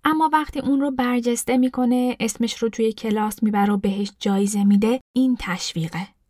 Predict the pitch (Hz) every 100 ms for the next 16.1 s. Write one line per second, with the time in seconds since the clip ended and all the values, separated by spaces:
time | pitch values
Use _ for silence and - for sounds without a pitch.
0 | - 302 294 277 254 247 262 277 262 214
1 | 208 226 233 220 185 175 170 165 175 277
2 | 294 294 269 277 294 - - 240 247 247
3 | 262 277 269 - 220 - 208 196 196 208
4 | 196 - 196 190 180 - 170 - 170 -
5 | 170 165 165 165 - _ _ _ 190 185
6 | 185 180 190 208 208 202 202 196 202 208
7 | 202 190 196 196 202 - 285 269 262 269
8 | 254 247 254 240 - 190 185 190 185 190
9 | 196 190 185 185 185 185 180 185 180 -
10 | 196 185 _ 208 208 220 - 196 - -
11 | 170 175 170 175 196 - _ _ 196 190
12 | 190 190 196 208 202 - - 233 220 233
13 | 226 214 208 202 196 202 202 202 202 202
14 | 208 208 202 208 202 220 214 220 240 240
15 | 240 - - 185 170 165 - 180 - 190